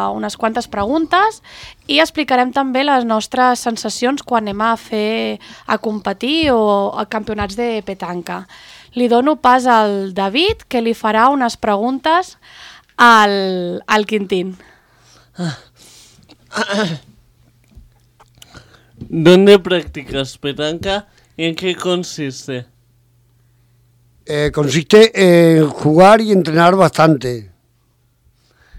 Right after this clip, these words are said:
Speaker 2: ¿Y dónde la practicas?
Speaker 3: Eh, a-, arriba en la estación de tren.
Speaker 2: ¿Cuánto hace que juegas a petanca y con quién lo practicas?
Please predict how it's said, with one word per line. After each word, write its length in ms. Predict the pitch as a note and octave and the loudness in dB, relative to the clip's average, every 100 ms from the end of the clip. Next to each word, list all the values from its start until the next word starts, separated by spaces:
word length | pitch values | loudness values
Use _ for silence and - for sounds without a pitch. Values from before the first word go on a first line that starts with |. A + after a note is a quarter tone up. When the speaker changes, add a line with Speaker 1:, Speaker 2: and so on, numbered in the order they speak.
| - - | -20 -14
Speaker 2:
¿Y 120 | C#3+ | -8
dónde 360 | D3 D#3 D#3+ | -4 -4 -2
la 240 | D#3 D3+ C#3+ | 0 0 -2
practicas? 840 | D3 C#3+ - C3+ G#2+ A2+ A2 - _ _ _ _ _ _ _ _ _ | -6 -10 -12 -16 -12 -14 -14 -20 _ _ _ _ _ _ _ _ _
Speaker 3:
Eh, 520 | - D#3+ D#3 D#3 D#3 D3+ | -10 -6 -6 -6 -6 -8
a-, 200 | D3 - D#3+ | -10 -10 -8
arriba 300 | D#3+ G3 G3 | -4 0 2
en 60 | |
la 60 | F#3 | 0
estación 360 | F3+ D3+ F#3 | -2 -4 -4
de 120 | F3+ D#3 | -4 -6
tren. 440 | C#3+ B2 G#2 F#2+ - - _ _ _ _ _ _ _ _ _ _ _ _ A#2+ _ _ _ _ _ _ _ _ _ _ _ _ _ _ | -8 -10 -12 -18 -20 -20 _ _ _ _ _ _ _ _ _ _ _ _ -20 _ _ _ _ _ _ _ _ _ _ _ _ _ _
Speaker 2:
¿Cuánto 440 | D#3+ D#3+ D#3 E3 | -4 -4 -4 -2
hace 420 | E3+ D#3+ - C3+ | 0 -2 -6 -14
que 160 | - B2 | -12 -14
juegas 560 | A#2+ C3+ B2+ B2+ B2+ C#3+ | -12 -10 -6 -8 -8 -8
a 100 | B2+ | -8
petanca 720 | C3 C#3 C3 B2 B2 A#2 - | -8 -8 -10 -10 -14 -14 -14
y 160 | C3+ | -12
con 280 | C#3+ D3+ C#3+ | -10 -8 -10
quién 300 | C#3 D3+ D3 | -8 -6 -4
lo 220 | D3+ C#3 | -4 -6
practicas? 1000 | - C#3+ C#3+ - D#3+ B2 A#2+ A2+ - - | -6 -10 -10 -10 -10 -10 -10 -12 -12 -20